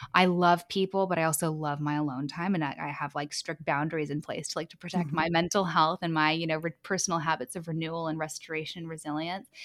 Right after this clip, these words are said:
Speaker 1: And my mom is just like, "Go, go, go." Hu-, other humans all the time. And, and, and so, like, but ev-, you know, so she's like that, that's just the way she's built, like, a zealous extrovert. And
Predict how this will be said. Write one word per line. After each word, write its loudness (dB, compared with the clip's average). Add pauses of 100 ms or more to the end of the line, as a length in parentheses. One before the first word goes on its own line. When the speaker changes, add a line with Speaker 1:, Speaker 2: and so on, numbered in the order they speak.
(300)
Speaker 1:
And 4
my 4
mom 2
is -6
just -2
like, -8
"Go, 2
go, 2
go." 2 (100)
Hu-, -2
other 4
humans 2
all 4
the 0
time. 2 (400)
And, 10
and, 6
and 6
so, 8
like, 4
but 4
ev-, 4
you 2
know, 6
so 0
she's 0
like -6
that, -4
that's -2
just -6
the -6
way -4
she's 0 (460)
built, 4
like, -6
a -4
zealous 4
extrovert. -8 (540)
And 6